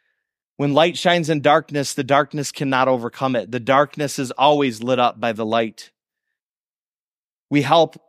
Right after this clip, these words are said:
each other practice the truth. It's not just a theory of truth, it's a practice. How do we apply this to our lives? And when we do that, we are cleansed from all sin. You notice that?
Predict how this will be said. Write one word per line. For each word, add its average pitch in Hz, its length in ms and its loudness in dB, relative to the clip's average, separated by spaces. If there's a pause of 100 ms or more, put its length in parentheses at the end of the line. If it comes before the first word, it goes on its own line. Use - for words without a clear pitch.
(140)
each 139 180 -4
other 151 180 4
practice 147 600 -4
the 123 100 -8
truth. 160 400 -2
It's 127 160 -8
not 147 160 0
just 139 240 -6
a 120 200 4
theory 170 440 -2
of 117 100 0
truth, 123 320 -6
it's 123 160 -6
a 123 120 -2
practice. 151 480 -4
How 139 80 2
do 139 80 2
we 143 100 0
apply 127 360 0
this 113 300 -8 (460)
to 143 120 -2
our 135 100 4
lives? 143 500 2
And 135 160 -4
when 151 140 0
we 151 80 0
do 156 160 -2
that, 117 260 0
we 131 140 0
are 107 80 -2
cleansed 123 720 -4 (340)
from 117 320 -6
all 123 500 -2 (240)
sin. 110 460 -6 (400)
You 123 80 -4
notice 147 260 0
that? 165 320 2